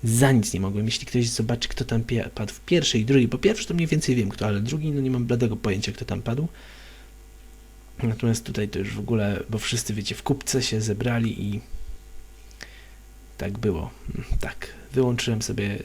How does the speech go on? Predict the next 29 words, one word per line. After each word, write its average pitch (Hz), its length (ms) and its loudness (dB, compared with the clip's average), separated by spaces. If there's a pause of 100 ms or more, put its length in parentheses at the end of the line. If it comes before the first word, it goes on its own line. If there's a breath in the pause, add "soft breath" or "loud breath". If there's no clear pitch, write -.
(160)
to - 60 -10
znaczy 131 280 -2
automatycznie 123 1000 0
wyłączyły 110 400 2
się - 140 -4
napisy 120 640 0
i 175 180 4
zapomniałem 107 480 0
włączyć, - 380 -6
proszę - 300 -4
bardzo. - 380 -6
I 120 140 -2
oto 117 160 -4
wszystkich - 560 -6
mamy 107 220 -2
tutaj 113 300 -2 (760 loud breath)
na 107 140 0
jednym 110 240 2
obrazku. 113 580 0 (2750 loud breath)
I - 40 -16
powiem 165 300 0
tak, 151 280 0
no, 123 160 0 (2750)
tu 156 200 0
naprawdę 143 480 0
się 131 260 0
sporo 113 400 0
dzieje. 101 380 2
Ja, 101 100 -4